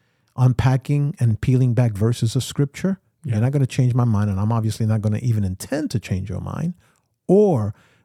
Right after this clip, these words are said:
Speaker 1: we can just join the rest of this group now that's having dinner right now, and we'll have a wonderful time. I'll still continue respecting you and honoring you, but we don't need to do this.
Speaker 2: Yeah.
Speaker 1: And I, and I think we need to do more of that. Be clear with people,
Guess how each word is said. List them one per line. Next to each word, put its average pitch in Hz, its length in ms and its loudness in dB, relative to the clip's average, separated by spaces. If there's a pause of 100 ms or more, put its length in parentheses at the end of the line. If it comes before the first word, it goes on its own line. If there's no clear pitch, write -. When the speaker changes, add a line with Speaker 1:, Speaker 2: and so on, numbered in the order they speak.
Speaker 1:
we 127 120 2
can 156 140 -6
just 143 220 2
join 131 280 2
the 107 100 2
rest 110 260 0
of 113 100 -2
this 113 160 0
group 120 220 -2
now 117 140 2
that's 101 180 -2
having 98 300 -4
dinner 98 260 -2
right 127 200 -4
now, 190 280 -2 (420)
and 104 120 -4
we'll 95 100 -4
have 107 140 -2
a 98 40 0
wonderful 107 460 -2
time. 110 300 -2
I'll 131 120 0
still 156 220 -4
continue 117 400 -2
respecting 147 640 -4
you 156 220 0 (300)
and 101 160 -2
honoring 135 400 0
you, 175 200 0 (540)
but 113 140 -4
we 139 100 2
don't 156 160 2
need 120 160 0
to 101 100 -2
do 85 180 -8
this. - 420 -14
Speaker 2:
Yeah. 104 140 -8 (500)
Speaker 1:
And 147 140 4
I, 175 140 2
and 147 140 4
I 165 60 4
think 220 280 0
we 180 60 4
need 175 140 2
to 160 80 2
do 147 120 2
more 151 260 2
of 135 100 -2
that. 139 280 -4
Be 127 140 -2
clear 139 480 0
with 151 260 -4
people, 151 540 -6